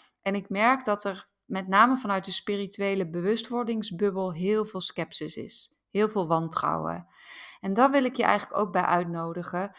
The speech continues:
om eens te kijken hoe je de balans kunt vinden tussen niet te naïef te zijn en wel, eh, achter de sluier te kunnen blijven voelen en kijken,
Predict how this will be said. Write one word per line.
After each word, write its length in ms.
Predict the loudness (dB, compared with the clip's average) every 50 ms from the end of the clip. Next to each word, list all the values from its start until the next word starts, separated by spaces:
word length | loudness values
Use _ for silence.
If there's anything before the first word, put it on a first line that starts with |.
| -20 -20 -20 -20 _
om 200 | _ -2 -2 0
eens 160 | 0 -2 -4
te 120 | -6 -6 _
kijken 580 | 2 4 4 4 2 0 0 0 0 -2 -6 -18 -20 _ _
hoe 180 | _ 0 0 0
je 60 | 2
de 100 | 0 0
balans 420 | 0 2 4 4 4 4 2 0
kunt 220 | -2 -2 -4 -4 -4
vinden 280 | -4 -4 -4 -4 -6
tussen 320 | -6 -8 -8 -6 -6 -4 -2
niet 320 | -2 0 0 -2 -4 _
te 100 | -4 -4
naïef 440 | -2 -2 -2 -2 -2 -2 -2 -2 -4
te 120 | -6 -6
zijn 380 | -4 -2 0 0 0 0 0 -4 -6 -10 _ _ _ _ _
en 160 | -2 -2 0
wel, 420 | 2 2 4 4 2 0 -2 -8 -16 -20 _ _ _ _ _ _
eh, 280 | -4 -2 0 0 8
achter 360 | 8 8 8 8 -2 -6 -8
de 60 | -4 -2
sluier 540 | -2 0 2 2 2 4 4 4 0 0
te 140 | -2 -6 -8
kunnen 300 | -4 -2 -2 -2 -2 -2
blijven 400 | 0 0 0 0 0 -2 -6 -12
voelen 360 | -10 -4 -2 -2 0 0 0
en 160 | -2 -4 -6 -4
kijken, 540 | -2 -2 -2 -2 -4 -6 -8 -8 -8 -8